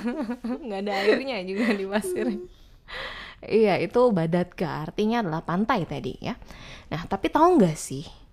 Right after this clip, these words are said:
kalau selain kata badatka, kita juga bisa menyebutkan pantai dalam bahasa Korea dengan menggunakan beberapa kosakata yang lain.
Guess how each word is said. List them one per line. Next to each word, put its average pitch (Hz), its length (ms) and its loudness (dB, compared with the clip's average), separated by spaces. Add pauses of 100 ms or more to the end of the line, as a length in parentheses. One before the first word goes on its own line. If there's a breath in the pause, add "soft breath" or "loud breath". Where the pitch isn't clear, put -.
(360 loud breath)
kalau 196 480 0
selain 190 640 2
kata 175 400 -2
badatka, 165 1000 0
kita 294 280 0
juga 190 240 2
bisa 185 300 0
menyebutkan 202 760 2 (280)
pantai 190 600 2
dalam 165 300 4
bahasa 160 240 -2
Korea 185 320 0
dengan 180 340 2
menggunakan 180 460 2
beberapa 170 400 -2
kosakata 214 340 -4
yang 254 140 0
lain. 330 220 2